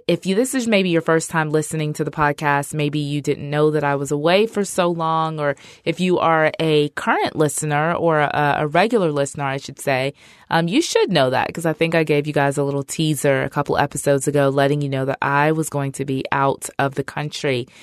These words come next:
Well, of course, I have to update you on all the wonderful things that happened on that trip. And maybe I'll do a bonus episode just to kinda give you guys, those of you who wanna know all about the trip, I'll be able to share with you some, some really great details. So don't hold me to that, because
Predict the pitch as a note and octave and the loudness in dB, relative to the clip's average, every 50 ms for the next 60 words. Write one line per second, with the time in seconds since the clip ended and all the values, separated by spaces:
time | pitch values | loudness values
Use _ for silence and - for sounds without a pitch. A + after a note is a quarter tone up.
0 | - - - - - - - - _ - F#3 F#3 F3+ E3 D#3 D3+ D3+ D3+ - - | -20 -20 -20 -20 -20 -20 -20 -8 _ 2 4 6 6 6 6 4 4 2 0 -2
1 | E3+ - - G#3 G#3 G#3 - F#3+ F3 E3+ - - D3 D#3 D3+ - - D3 C#3 C3 | -2 0 2 2 2 2 2 2 2 2 2 2 0 0 2 2 2 2 2 0
2 | - D3+ D3+ C#3+ C#3 C3+ C3+ C3+ C#3 D3 - - - D3+ D3 C#3+ C#3 C#3 C#3 C#3 | -2 -2 -2 0 2 2 2 2 0 -2 -4 -2 0 0 0 0 0 -2 -4 -4
3 | - - D#3 D#3 D#3+ D#3 D#3+ D3+ D#3 D3 D3 D3 - D3 - D3 C#3+ C#3 C#3 - | -2 0 2 4 4 4 2 2 0 -2 -2 -4 -6 -6 -4 -4 -4 -4 -6 -6
4 | D3 C#3 D3+ D#3 D3 - - - - D3 D3 C#3+ D3+ - - - - - - G3+ | -6 -4 0 0 0 0 -2 -4 -4 -2 -2 -2 -4 -6 -8 -8 -8 -2 0 2
5 | F3+ D#3+ D3 C#3+ C#3+ - - - - - - - _ - - E3+ E3+ D#3+ D#3+ D#3 | 4 4 4 4 2 0 -4 -14 -20 -20 -20 -16 _ -2 2 4 4 4 4 2
6 | D#3+ E3 F#3 A3 D4 F#4+ G4+ F4+ C4+ A#3+ A3+ F#3+ E3 D3+ D#3+ D3+ D3+ D3+ C#3+ - | 2 2 2 4 4 4 4 4 4 4 2 2 4 4 2 2 2 0 -2 -2
7 | - - C3+ - - C3 - - C3+ B2+ B2+ C3 - - - - D3+ - - - | -2 -4 -4 -4 -6 -6 -4 -2 0 0 0 -2 -2 -6 -6 -6 -6 -6 -4 -4
8 | D3+ - D#3 D3 C#3+ C#3 C3+ C3+ - - D3+ C#3+ C3+ C#3+ C#3+ C3+ C#3+ C3+ C3+ C3+ | -4 -2 -2 -2 -2 -2 -6 -6 -2 2 2 2 2 0 -2 0 2 2 2 2
9 | C3+ C3+ B2+ - - D3 D3 C#3+ C#3+ C3+ C#3 C#3 D3 D3+ C3+ C#3+ C#3+ C#3+ C3+ C3+ | 2 2 0 2 2 2 2 2 2 0 0 0 0 0 0 0 -2 -2 -2 -2
10 | C#3 C3+ C3+ - - - C#3 C#3+ C#3+ D3 C#3+ - D3 - - - D#3 C#3 C3+ C3 | -2 -2 -2 0 2 2 2 2 2 0 0 -2 -4 -6 -6 -2 0 2 2 2
11 | B2 - - - - - - - - - D3 D3+ D#3+ D#3 D3+ C#3 C#3 C#3 C#3+ - | 0 -2 -4 -10 -20 -20 -20 -20 -8 -2 0 2 4 4 4 4 2 0 -2 -2
12 | - D#3+ C#3+ C#3+ C#3+ C#3 - C#3+ C#3 C#3 - - - D3 C#3+ C#3 C3+ C3+ - - | 2 2 2 2 2 0 -2 -2 -2 -2 -2 -2 -2 0 0 0 -2 -6 -8 -6
13 | - D#3 D3 D3 C#3+ C#3+ C#3+ D#3+ D#3+ D#3 D3 D3 C#3+ C#3 - - C3+ C3 - - | -4 -4 -4 -4 -4 -2 0 2 2 4 2 2 -2 -2 -4 -2 -2 -2 -2 -4
14 | - C#3 B2+ - - - D3+ D3 - - D3+ F3+ F#3+ G#3 A#3+ B3 A3+ A3 A3 A#3 | -4 -6 -6 -4 -4 -4 -4 -4 -4 0 2 2 4 4 4 4 4 4 2 0
15 | A3 A#3 G#3 A3 G#3 G#3 G#3 G3 - - - - F#3 E3 D#3 D#3 D#3 D#3 D3+ D3+ | 2 2 4 4 4 4 4 2 0 -4 -4 0 2 4 6 6 6 4 2 0
16 | - - - - | -4 -6 -12 -12